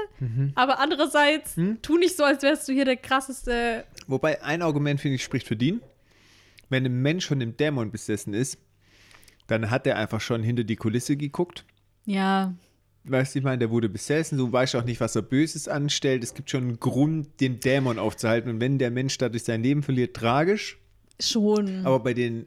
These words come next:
Speaker 1: Wachen hätte man's vermeiden können.
Speaker 2: Aber ja,
Speaker 1: Da hätte
Speaker 2: natürlich.
Speaker 1: man vorbeischleichen können.
Speaker 2: Ja.
Speaker 1: Die hätten vielleicht ihren Job verloren, okay, aber sie wären nicht gestorben.
Speaker 2: Ganz ehrlich, die hätten auch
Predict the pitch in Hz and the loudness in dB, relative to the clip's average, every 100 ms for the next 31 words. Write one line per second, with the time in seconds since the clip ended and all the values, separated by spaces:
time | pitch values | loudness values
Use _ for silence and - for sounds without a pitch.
0 | - - 160 151 135 123 110 - 110 107 | -14 -4 -2 0 -2 -2 -4 -2 -2 -2
1 | 98 82 76 202 208 220 - _ 220 220 | -2 -8 -2 0 2 0 -2 _ -2 4
2 | 214 196 208 254 226 220 156 175 170 151 | 6 6 4 4 2 2 2 2 2 2
3 | 151 156 151 147 190 190 175 - - - | 2 2 2 4 2 0 -2 -8 -6 -2
4 | 110 120 113 113 107 147 - 135 131 113 | -2 0 0 0 -2 -2 0 2 2 0
5 | 101 131 101 107 117 113 107 - - 101 | 0 2 2 -2 -4 -4 -4 -8 -4 -4
6 | - 92 220 - 247 233 220 247 240 - | -4 -8 -8 -2 0 0 0 0 0 -2
7 | 233 240 240 214 226 | 0 0 0 2 2